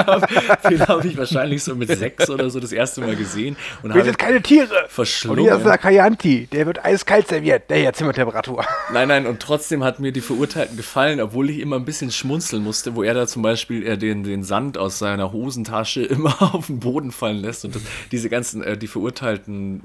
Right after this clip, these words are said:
Speaker 1: Verarsch-Referenzen in Nackte Kanone drei zum Beispiel sind ja auch hier drin. Und ich weiß noch, Nackte Kanone hab ich zuerst gesehen. Aber trotzdem,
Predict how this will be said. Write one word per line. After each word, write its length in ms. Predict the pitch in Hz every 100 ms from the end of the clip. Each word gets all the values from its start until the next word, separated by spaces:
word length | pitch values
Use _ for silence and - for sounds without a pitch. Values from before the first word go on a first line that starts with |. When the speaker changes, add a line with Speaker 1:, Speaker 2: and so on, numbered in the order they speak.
| 95
Speaker 1:
Verarsch-Referenzen 1120 | 110 82 104 - 98 95 101 95 104 104 98
in 120 | 92
Nackte 260 | 95 95 101
Kanone 320 | 95 104 98
drei 360 | 90 85 95 110
zum 220 | - 82
Beispiel 400 | 80 82 - 95 - - -
sind 200 | - 90
ja 100 | 87
auch 160 | 92 -
hier 180 | 113
drin. 380 | 107 92 90 104 - - - _ - -
Und 220 | 110 127
ich 200 | - -
weiß 200 | 104 170
noch, 140 | 196 185
Nackte 260 | 139 -
Kanone 320 | 110 - 160
hab 60 | 143
ich 60 | -
zuerst 420 | - 117 127 -
gesehen. 480 | 87 87 78 71 82 - - -
Aber 200 | 104 101
trotzdem, 680 | 120 - - 120 120 120